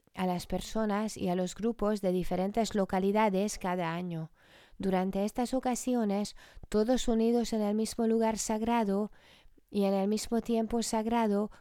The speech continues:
pueden ser renovados espiritualmente. También podemos mencionar lo sagrado de los objetos materiales.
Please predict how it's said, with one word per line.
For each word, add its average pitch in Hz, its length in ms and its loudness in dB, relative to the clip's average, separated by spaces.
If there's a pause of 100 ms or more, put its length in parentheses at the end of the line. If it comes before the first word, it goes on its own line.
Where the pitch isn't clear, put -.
(100)
pueden 233 380 4
ser 226 300 0
renovados 202 720 0
espiritualmente. 170 1200 -4 (540)
También 214 480 2
podemos 208 500 0
mencionar 208 600 -2
lo 202 120 -2
sagrado 214 720 -2
de 190 160 -2
los 190 220 -2
objetos 190 480 -4
materiales. 170 880 -4